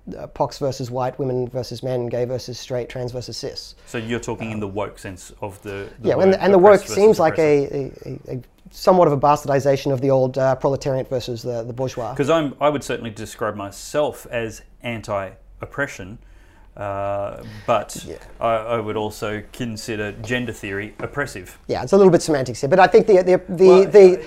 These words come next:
Speaker 2: yeah,
Speaker 1: the
Speaker 2: just
Speaker 1: oppressed,
Speaker 2: to
Speaker 1: the, the woke people have control of those words now. So to be able to be understood by people who hear these words, we have to accept that they're gonna hear them this
Speaker 2: So
Speaker 1: way.
Speaker 2: you're talking in the, in the, in the woke definition of the sense. 'Cause what I'm asking for is, is I guess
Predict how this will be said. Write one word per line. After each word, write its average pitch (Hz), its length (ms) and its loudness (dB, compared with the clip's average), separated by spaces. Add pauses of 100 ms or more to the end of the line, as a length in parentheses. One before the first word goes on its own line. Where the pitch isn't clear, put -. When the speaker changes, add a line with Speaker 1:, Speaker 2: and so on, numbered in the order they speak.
Speaker 2:
yeah, 175 120 0
Speaker 1:
the 196 100 12
Speaker 2:
just 214 40 12
Speaker 1:
oppressed, 247 260 8
Speaker 2:
to 254 60 10
Speaker 1:
the, 190 320 2
the 170 120 2
woke 202 240 6
people 175 220 2
have 165 120 2
control 156 280 2
of 135 60 -2
those 127 140 -2
words 127 220 -4
now. 123 160 -6
So - 160 -8
to 131 140 -6
be 151 140 2
able 147 180 2
to 151 60 -4
be 139 100 0
understood 147 360 0
by 143 120 -2
people 143 340 -4
who 139 100 0
hear 170 180 4
these 160 180 2
words, 190 280 4 (220)
we 165 120 0
have 170 140 4
to 156 380 2
accept 143 320 -2
that 135 200 -8
they're 139 140 -4
gonna 135 140 0
hear 147 180 0
them 127 140 0
this 123 120 -4
Speaker 2:
So 120 80 -4
Speaker 1:
way. 110 60 -2
Speaker 2:
you're 120 100 0
talking 117 360 -4
in 104 160 -8
the, 98 380 -8
in 110 160 -12
the, 95 120 -10 (220)
in 107 140 -12
the 101 80 -12
woke 95 260 -10
definition 98 480 -16
of 95 80 -18
the 101 80 -16
sense. 98 280 -18
'Cause 139 200 -6 (200)
what 185 140 2
I'm 131 280 0
asking 147 480 -4
for 107 260 -4
is, 107 220 -10
is 117 240 -14
I 120 80 -8
guess 160 320 -8